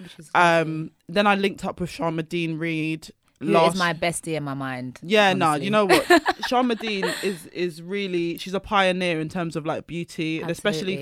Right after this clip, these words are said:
Speaker 1: Absolutely.
Speaker 2: black women in this country.
Speaker 1: Mm-hmm,
Speaker 2: She's
Speaker 1: mm-hmm.
Speaker 2: done a lot for, you know, the beauty industry.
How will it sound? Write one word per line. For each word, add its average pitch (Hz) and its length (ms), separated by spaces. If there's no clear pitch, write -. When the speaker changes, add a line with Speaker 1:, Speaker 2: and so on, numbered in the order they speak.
Speaker 1:
Absolutely. 147 60
Speaker 2:
black 180 220
women 170 220
in 156 100
this 156 140
country. 170 460
Speaker 1:
Mm-hmm, 190 480
Speaker 2:
She's 175 180
Speaker 1:
mm-hmm. 170 60
Speaker 2:
done 185 400
a 170 100
lot 170 420
for, 165 580
you 170 120
know, 156 120
the 156 120
beauty 165 340
industry. 147 720